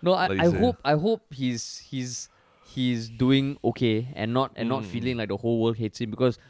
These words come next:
Speaker 1: the whole world does not hate him. More people
Speaker 2: Yeah.
Speaker 1: love him than not. So,
Speaker 2: Yeah.
Speaker 1: yeah lah, I hope, I hope,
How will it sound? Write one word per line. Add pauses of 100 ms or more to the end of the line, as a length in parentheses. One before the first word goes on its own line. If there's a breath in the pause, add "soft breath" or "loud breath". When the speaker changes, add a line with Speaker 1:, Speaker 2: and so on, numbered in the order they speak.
Speaker 1:
the
whole
world
does
not
hate
him. (220 soft breath)
More
people
Speaker 2:
Yeah.
Speaker 1:
love
him
than
not. (280 soft breath)
So,
Speaker 2:
Yeah.
Speaker 1:
yeah
lah,
I
hope,
I
hope,